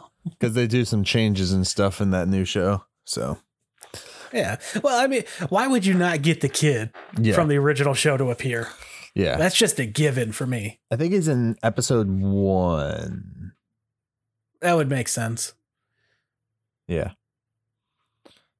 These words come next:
Speaker 1: That's pretty cool. He doesn't look that old either. Not as old as, like, Butch does, so.
Speaker 2: Oh.
Speaker 1: I'm sorry, Butch. <laughs> I didn't mean it like that. I meant, like, he just doesn't look as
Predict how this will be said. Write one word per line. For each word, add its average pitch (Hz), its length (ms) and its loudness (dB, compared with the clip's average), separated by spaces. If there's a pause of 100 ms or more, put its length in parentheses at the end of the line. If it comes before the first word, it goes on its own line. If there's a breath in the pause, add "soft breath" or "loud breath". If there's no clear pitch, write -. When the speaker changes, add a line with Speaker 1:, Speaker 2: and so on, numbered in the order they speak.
Speaker 1:
That's 185 160 0
pretty 214 200 -2
cool. 160 160 0
He 113 120 2
doesn't 175 340 0
look 135 160 0
that 98 180 0
old 110 300 0
either. 95 400 0 (100)
Not 117 220 0
as 104 100 0
old 107 220 2
as, 95 160 0
like, 90 220 0
Butch - 240 -2
does, 82 280 0
so. 80 440 -2 (2250 loud breath)
Speaker 2:
Oh. 120 340 -4 (200)
Speaker 1:
I'm 120 220 2
sorry, 131 280 0
Butch. 127 520 0
<laughs> 175 1040 -4
I 151 80 0
didn't 160 260 0
mean 170 180 2
it 165 140 2
like 127 200 0
that. 120 220 4
I 117 40 2
meant, 127 240 2
like, 123 280 2
he 147 140 -2
just 127 200 0
doesn't 117 280 2
look 110 140 2
as 104 180 2